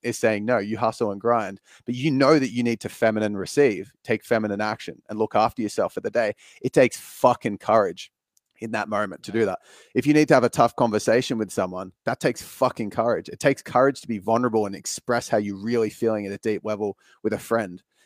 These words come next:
And that's fucking courage. That's getting you in your, into your heart. So, yeah, man, it's, this is what it's all about. And i-, if you can live with this, you're living with honor, integrity, authenticity. You're just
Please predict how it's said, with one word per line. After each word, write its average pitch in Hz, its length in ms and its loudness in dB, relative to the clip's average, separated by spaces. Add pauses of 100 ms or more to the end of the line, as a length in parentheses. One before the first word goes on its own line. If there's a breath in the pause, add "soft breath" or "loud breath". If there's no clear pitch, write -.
(140)
And 107 80 -8
that's 127 220 2
fucking 107 320 -2
courage. 90 340 0
That's 117 240 0
getting 101 240 -2
you 95 120 -8
in 95 100 -10
your, 90 140 -12 (100)
into 104 180 -8
your 85 120 -2
heart. 80 260 -4 (500 soft breath)
So, 107 260 2 (1040)
yeah, 160 160 4
man, 110 280 0 (100)
it's, - 420 -6 (300)
this 127 180 -2
is 143 100 -8
what 147 140 2
it's 139 100 -2
all 139 140 4
about. 123 380 4
And 110 240 -6
i-, 117 240 -4
if 123 100 -4
you 147 80 0
can 120 180 0
live 127 200 0
with 143 140 0
this, 156 280 -2
you're 117 80 0
living 120 240 2
with 101 220 -2
honor, 131 300 2
integrity, 120 640 0
authenticity. 127 760 0
You're 110 200 0
just 123 200 -6